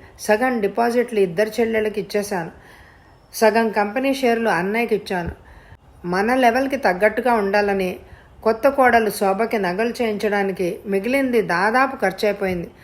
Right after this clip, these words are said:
బ్యాంక్ బ్యాలెన్స్ నిల్. పెద్ద బంగ్లా అని అందరం జాయింట్గా ఉంటున్నాం. ఖర్చు తడిసి మోపడవుతోంది," విసుగ్గా అన్నాడు. పెదవులు బిగించి నవ్వు ఆపుకున్నాను.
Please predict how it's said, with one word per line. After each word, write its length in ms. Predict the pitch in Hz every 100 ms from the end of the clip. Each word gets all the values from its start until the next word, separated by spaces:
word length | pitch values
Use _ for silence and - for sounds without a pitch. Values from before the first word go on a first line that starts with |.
| - -
బ్యాంక్ 420 | 180 214 262 277 233
బ్యాలెన్స్ 560 | 202 190 202 240 -
నిల్. 200 | 202 190 175 - - - -
పెద్ద 240 | 220 214 254
బంగ్లా 400 | 220 196 208 233
అని 220 | 214 214
అందరం 580 | 190 185 196 233 226 - 180
జాయింట్గా 560 | 190 196 240 240 233
ఉంటున్నాం. 440 | 208 175 185 175 - - - - 220
ఖర్చు 500 | 214 214 254 190 - 214
తడిసి 280 | 226 233
మోపడవుతోంది," 920 | 254 196 190 233 220 196 226 202 170 - - -
విసుగ్గా 400 | 180 226 196 226
అన్నాడు. 480 | 214 190 170 - - - - - -
పెదవులు 520 | 190 185 208 220 247 202
బిగించి 520 | 175 170 196 190 247
నవ్వు 340 | 208 175 190
ఆపుకున్నాను. 560 | 196 175 - 185 170